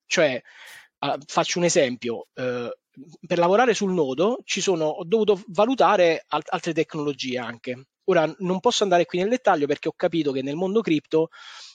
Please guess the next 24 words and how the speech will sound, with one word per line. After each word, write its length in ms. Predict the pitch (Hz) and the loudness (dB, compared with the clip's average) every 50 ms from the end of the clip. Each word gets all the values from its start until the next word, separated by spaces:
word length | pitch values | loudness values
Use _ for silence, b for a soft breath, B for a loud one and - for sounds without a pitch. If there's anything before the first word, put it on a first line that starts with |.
| B _ _ | B _ _
non 160 | 160 160 170 | -6 -6 -2
puoi 140 | 160 - 220 | 2 2 2
dire 240 | 185 170 170 156 156 | 4 2 2 2 2
nemmeno 520 | 151 156 165 170 165 165 151 147 143 139 - | 0 0 0 0 0 2 2 0 -2 -4 -6
su 160 | - - 156 | -10 -12 -12
cosa 240 | - - - - 175 | -8 -8 -4 0 2
lavori. 240 | 175 180 180 160 147 | 2 4 4 4 2
Questa 180 | 165 170 - 160 | 2 0 0 0
è 40 | |
una, 100 | 170 190 | 0 0
un'altra 380 | 196 190 190 202 233 240 - 226 | 0 2 2 2 2 2 2 2
limitazione 480 | 220 214 208 185 202 - - 226 202 180 | 2 4 4 4 2 2 2 0 2 2
che 60 | 165 | 0
ho 40 | 156 | -2
scoperto 360 | - - 180 165 - - 180 | 0 0 0 -2 -2 -2 -4
in 180 | 180 185 165 | -6 -6 -6
più 200 | - - 196 180 | -6 -4 -2 -2
rispetto 400 | 160 139 - - - 131 - - | -2 -2 -2 -4 -4 -4 -4 -6
agli 100 | 135 143 | -4 -2
altri 240 | 151 147 - - 151 | -2 -4 -4 -6 -6
mondi 240 | 147 147 143 139 139 | -6 -4 -4 -4 -4
che 80 | 139 165 | -4 -4
ho 40 | 180 | -4
visto. 440 | 165 143 139 131 - - 156 165 | -2 -4 -4 -2 -2 0 0 -2